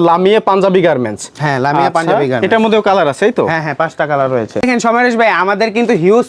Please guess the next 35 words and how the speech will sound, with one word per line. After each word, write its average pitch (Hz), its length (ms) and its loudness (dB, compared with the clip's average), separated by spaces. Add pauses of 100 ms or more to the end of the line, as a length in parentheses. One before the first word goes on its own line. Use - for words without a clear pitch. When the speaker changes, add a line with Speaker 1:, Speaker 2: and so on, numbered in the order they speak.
Speaker 2:
পরিমাণ 240 340 0
কালেকশন 214 440 0
কিন্তু 214 220 0 (500)
স্টকে 208 360 2
আছে। 214 200 -2
দেখেন, 208 180 0 (120)
অনেকগুলি 233 400 2 (120)
ডিজাইন 190 320 2
আছে। 151 180 -4
আমাদের 170 200 0 (120)
ভিডিও 220 200 2 (120)
সময় 226 280 0
স্বল্পতার 226 420 0
কারণে 220 280 2
আমরা 214 180 0
কিন্তু 208 220 2
দেখাইতে 185 320 0
পারি 165 200 0
নাই। 202 80 0 (200)
Speaker 1:
আচ্ছা। - 180 -8
Speaker 2:
হিউজ 214 240 4
পরিমাণে 240 320 2 (120)
ডিজাইন 202 260 0 (100)
রয়েছে। 196 260 2 (220)
আর 170 60 2 (100)
এই 175 120 0
দেখেন, 190 180 0 (380)
প্যাকেট 202 280 2
করা 190 200 2
রয়েছে। 170 240 2
আমাদের 180 260 0
পুরো 233 160 2 (100)
শোরুমটা 233 420 2
জুড়ে 220 260 2
কিন্তু 220 180 -2